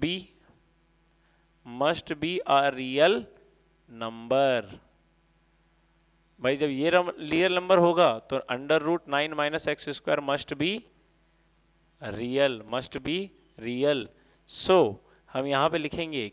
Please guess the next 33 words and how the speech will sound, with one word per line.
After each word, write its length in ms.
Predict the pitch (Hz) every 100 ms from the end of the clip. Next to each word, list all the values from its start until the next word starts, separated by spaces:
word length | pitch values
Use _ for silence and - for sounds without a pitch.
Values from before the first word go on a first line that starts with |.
| -
क्या 240 | 156 165 113 - - _ _ _
कि 140 | 156 170 202 - - _ _ _ _ _ _ _ _ 127 123 135
nine 380 | 147 165 202 190 165
minus 340 | 160 180 175 -
एक्स 240 | 160 - 160
स्क्वायर 300 | - 156 156 165
is 100 | 147
greater 300 | 135 139 -
than 220 | 160 170 160
and 120 | 139
equal 340 | - 139 135 165
to 80 | 208 - - _ _
zero। 360 | 113 123 123 104 - _ _ _ -
अब 140 | 139 147
अगर 280 | 143 139 - -
आप 440 | 156 185 - - -
इस 160 | - -
क्वेश्चन 420 | - - 196 185
में 60 | -
ऐसे 320 | - - 175
कर 160 | 160 131
देंगे 260 | 123 120
ना 180 | 147 156 _ _ _ _ -
तो 60 | 175
गलत 300 | 135 123 -
हो 80 | 104
जाएगा। 400 | 104 98 87 107 _ _ _ _ _ _ _ _ -
क्यों? 200 | 175 143 - _ _ _ - _ -
क्योंकि 340 | 185 208 240
बच्चों 400 | 202 - - 156 180 -
अगर 320 | 165 165 220 214
मैं 140 | 220 -
इसको 340 | - - -